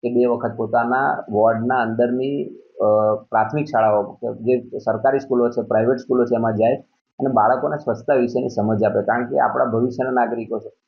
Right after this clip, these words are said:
જો સ્વચ્છતા વિશેની સમજ અત્યારથી જ એનામાં આવશે તો આગળ ઉપર આપણને સ્વચ્છતામાં, અ, ખૂબ સારો લાભ મળે એમ. એટલે એ પ્રકારનું આયોજન આ વખતે કર્યું હતું અને ઘણા બધા વોર્ડ ઓફિસરશ્રીઓ આ રીતે જઈ અને એના માટેની કામગીરી પણ કરેલી છે.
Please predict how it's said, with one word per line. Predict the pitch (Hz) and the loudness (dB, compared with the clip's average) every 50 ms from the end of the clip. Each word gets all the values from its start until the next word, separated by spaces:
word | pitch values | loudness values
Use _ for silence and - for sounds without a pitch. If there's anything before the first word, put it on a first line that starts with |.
| _ _ - | _ _ -4
જો | 135 | -4
સ્વચ્છતા | 131 135 123 107 - - - 135 | -2 -2 -2 -4 -4 -2 -2 0
વિશેની | 127 131 127 - 139 135 131 | 0 0 0 -2 -2 -2 -2
સમજ | 127 127 117 120 127 120 | -2 0 0 0 2 2
અત્યારથી | 117 107 - - 127 131 127 135 139 | 0 0 0 0 0 2 2 2 2
જ | 131 | 2
એનામાં | 127 123 127 131 127 127 120 | 2 4 2 2 2 2 2
આવશે | 123 123 - - 131 107 - | 2 2 0 -2 -4 -4 -6
તો | - _ _ _ _ - - | -10 _ _ _ _ -4 -2
આગળ | 135 127 131 139 139 | -2 0 0 0 -2
ઉપર | 131 120 - 135 139 - | -2 -2 -2 -2 0 0
આપણને | 113 113 - - - - 139 | 0 0 -2 -4 -6 -6 -8
સ્વચ્છતામાં, | - - 113 107 110 - - 120 120 120 127 127 135 - - - - - _ _ _ _ - - | -6 -6 -8 -8 -6 -2 -2 0 0 0 0 0 0 0 -2 -2 -4 -8 _ _ _ _ -12 -8
અ, | - 107 107 104 - - _ | -6 -4 -4 -4 -6 -10 _
ખૂબ | - 180 170 165 | -2 -2 -2 0
સારો | - - 120 120 127 | 0 2 2 4 4
લાભ | 120 113 113 113 104 110 | 4 2 2 0 0 -2
મળે | 117 110 107 110 | -2 0 0 0
એમ. | 110 101 | 0 -2
એટલે | - 110 113 127 123 117 - 131 139 | -4 -4 -2 0 0 0 2 0 0
એ | 143 143 | 0 0
પ્રકારનું | 143 127 123 131 127 123 131 127 120 | -2 -2 0 0 0 0 2 2 2
આયોજન | 120 120 120 120 123 123 | 4 2 2 0 0 0
આ | 120 117 | 0 0
વખતે | 117 117 - 117 117 123 | 0 0 -2 -6 -8 -6
કર્યું | 120 - 117 117 123 - | -6 -4 -4 -4 -6 -8
હતું | - - - _ _ _ _ _ | -12 -16 -20 _ _ _ _ _
અને | - 127 123 110 | -4 -4 -2 -2
ઘણા | 101 110 120 127 135 | 0 0 2 2 2
બધા | 131 127 123 123 123 123 123 - 110 | 2 4 4 4 6 4 4 2 2
વોર્ડ | 117 120 120 | 2 2 2
ઓફિસરશ્રીઓ | 117 113 120 117 104 120 117 117 - - 117 113 117 | 2 0 -2 -4 -6 -6 -6 -6 -8 -10 -8 -4 -2
આ | 120 120 117 | 0 0 0
રીતે | 117 113 107 117 117 | 0 -2 -4 -6 -4
જઈ | 107 104 113 131 143 143 - - _ _ _ _ - | -2 -2 -2 -2 -2 -4 -10 -16 _ _ _ _ -8
અને | 113 113 113 | -4 -2 -2
એના | 110 113 | 0 0
માટેની | 113 113 113 110 113 113 120 117 | 0 0 0 -2 -2 -4 -4 -2
કામગીરી | - 107 110 120 120 123 123 131 | -2 0 2 2 2 2 2 2
પણ | 127 131 131 127 | 0 -2 -4 -2
કરેલી | - 123 127 123 123 127 127 | 0 2 2 2 2 2 0
છે. | 123 - 147 156 | -2 -4 -8 -12